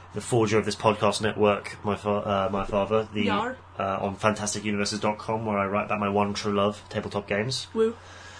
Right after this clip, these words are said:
Speaker 1: Uh, you can also find me on Twitch at, uh, twitch dot T V forward slash no ordinary heroes, most Tuesday nights streaming Dungeons and Dragons with,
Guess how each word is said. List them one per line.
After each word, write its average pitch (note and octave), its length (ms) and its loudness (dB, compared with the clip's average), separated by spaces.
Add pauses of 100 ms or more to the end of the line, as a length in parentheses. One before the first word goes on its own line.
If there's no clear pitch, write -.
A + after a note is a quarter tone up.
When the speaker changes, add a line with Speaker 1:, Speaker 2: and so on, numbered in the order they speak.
(240)
Speaker 1:
Uh, G2 460 6
you G2+ 80 0
can G#2 80 0
also G#2 160 0
find G#2+ 200 2
me G#2+ 80 4
on G#2+ 300 2
Twitch - 500 2
at, A2 300 4 (160)
uh, G#2+ 160 2
twitch A#2+ 200 -2
dot A2+ 140 0
T A2+ 200 -2
V G#2+ 400 0
forward G#2+ 220 0
slash G#2+ 260 0
no A2 200 0
ordinary A2 340 0
heroes, A2 380 2
most C#3 640 2
Tuesday C3+ 340 2
nights C3+ 240 0
streaming C3 360 2
Dungeons B2 340 0
and B2 140 -2
Dragons A#2 480 -2
with, G2 340 -6